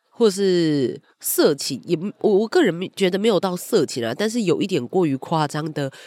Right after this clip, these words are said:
呃，性别的，呃，意识的展现。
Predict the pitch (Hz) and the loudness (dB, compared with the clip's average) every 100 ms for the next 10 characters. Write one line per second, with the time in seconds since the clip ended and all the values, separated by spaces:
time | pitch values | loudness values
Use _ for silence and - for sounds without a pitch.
0 | - - - 156 147 - 226 147 - 127 | -20 -20 -10 -8 -4 -2 -2 -2 -2 0
1 | 131 127 131 113 113 - - _ _ 147 | 0 0 0 0 -4 -10 -18 _ _ -4
2 | 113 - 190 - 185 170 110 76 - 123 | -4 -2 -2 -2 -2 -2 -4 -10 -6 -6